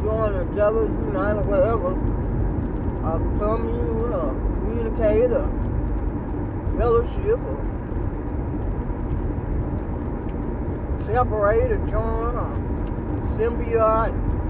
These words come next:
ties, or assimilate, or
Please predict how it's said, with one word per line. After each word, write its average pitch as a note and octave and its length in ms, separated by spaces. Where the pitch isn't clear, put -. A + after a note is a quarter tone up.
ties, A3+ 520
or B3+ 60
assimilate, A3+ 720
or D#4 100